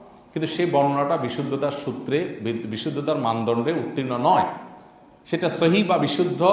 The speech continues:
বর্ণনা নয়। তবে এটা ঠিক যে প্রসিদ্ধ মত হলো এই মাসেই নবী সাল্লাল্লাহু আলাইহি ওয়াসাল্লাম মেরাজ হয়েছে, যদিও এর বিপরীতে আরও শক্তিশালী মতও আছে, যেমন রবিউল আউয়াল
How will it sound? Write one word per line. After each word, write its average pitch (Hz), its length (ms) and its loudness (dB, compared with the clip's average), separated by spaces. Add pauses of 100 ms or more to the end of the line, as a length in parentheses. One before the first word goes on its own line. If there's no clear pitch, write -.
(160)
বর্ণনা 127 400 2 (120)
নয়। 156 180 4 (800)
তবে 170 160 6
এটা 190 160 6
ঠিক 220 220 2 (420)
যে 143 160 2 (400)
প্রসিদ্ধ 247 420 2 (140)
মত 175 180 4
হলো 165 180 4 (160)
এই 180 120 6
মাসেই 170 400 4
নবী 214 180 2
সাল্লাল্লাহু 170 240 -2
আলাইহি 151 100 -4
ওয়াসাল্লাম 170 240 -4
মেরাজ 123 300 4
হয়েছে, 107 280 0 (100)
যদিও 170 300 0 (480)
এর 180 160 4
বিপরীতে 175 400 2
আরও 185 140 0
শক্তিশালী 175 480 -2
মতও 147 300 0
আছে, 117 280 0 (320)
যেমন 131 240 -2 (300)
রবিউল 147 300 6
আউয়াল 143 200 6